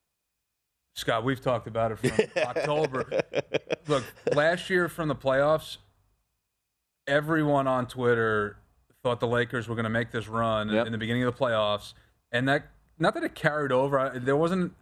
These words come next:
Speaker 1: that much support for the Lakers start of this season as there was at the playoffs last year, but there was a lot of support for the Lakers. And it took for them to really bottom out and lose versus the Thunder to, for people to say, "Okay, this team really isn't good." And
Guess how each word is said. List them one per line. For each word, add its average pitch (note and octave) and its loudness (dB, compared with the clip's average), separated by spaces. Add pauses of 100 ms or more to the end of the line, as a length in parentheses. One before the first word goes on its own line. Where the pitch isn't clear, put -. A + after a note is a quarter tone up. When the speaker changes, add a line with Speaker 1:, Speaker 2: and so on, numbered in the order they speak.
(120)
Speaker 1:
that C#3 0
much C#3 -4
support B2+ -6
for B2+ -10
the A#2 -6
Lakers A2+ -2
start A#2 0
of A2+ -4
this A#2 -4
season B2 -6
as A2 0
there G#2 -2
was G#2+ 0
at G#2 -14
the - -20
playoffs A2 -2
last G#2+ -2
year, D3+ -2 (240)
but G#2+ -4
there B2+ 2
was C#3+ 2
a E3 2
lot F#3 4
of F3+ -2
support A#2+ -2
for - -12
the G#2+ -8
Lakers. G2 -4 (340)
And C#3 0
it E3+ -4
took A3 0
for A3+ -4
them D3+ 0
to D3 0
really A#2 -2
bottom A#2+ 0
out B2 0
and G#2 -14
lose A2+ -6
versus A2+ -2
the G#2 -14
Thunder A2+ -4 (520)
to, G3+ -2
for - -2
people D3+ 0
to C3+ 0
say, C#3 0
"Okay, C3+ 0
this C#3 -6
team C3 -4
really C#3+ 2
isn't G#2+ -6
good." F2+ -12 (580)
And B2+ 0